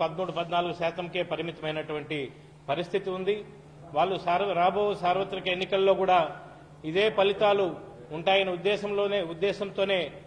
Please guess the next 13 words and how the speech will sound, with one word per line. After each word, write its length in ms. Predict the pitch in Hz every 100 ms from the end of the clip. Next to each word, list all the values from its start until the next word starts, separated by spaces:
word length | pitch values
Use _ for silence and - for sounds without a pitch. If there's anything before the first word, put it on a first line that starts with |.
| - -
వాళ్ళు 180 | 156 165 165
పోటీ 260 | 180 190 190
నుంచి 260 | 185 - 180 135 143 - - - -
మరి 160 | 151 165 156
విరమించుకున్నారనే 800 | 160 180 175 - 175 175 165 170 160
విషయం 240 | 180 175 147 147
మేము 180 | 151 151 147
ఈ 40 | 147 131
పత్రికా 320 | 147 151 175 139 - - - - - 135
మీడియా 200 | 156 175 170
ముఖంగా 300 | 160 160 160 147
తెలియజేసుకుంటూ, 680 | 160 165 165 160 170 170 214 214 - - - - -
మరి 160 | 170